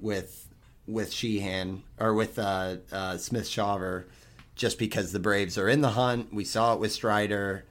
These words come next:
and they have a little bit less mouths to feed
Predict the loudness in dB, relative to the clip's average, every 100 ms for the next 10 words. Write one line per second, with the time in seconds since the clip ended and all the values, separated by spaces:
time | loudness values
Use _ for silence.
0 | _ -10 -2 -2 -2 -6 -12 -10 -4 -2
1 | 0 0 0 2 2 0 -2 0 0 0
2 | -4 -2 0 0 -2 -8 -8 -6 -6 -8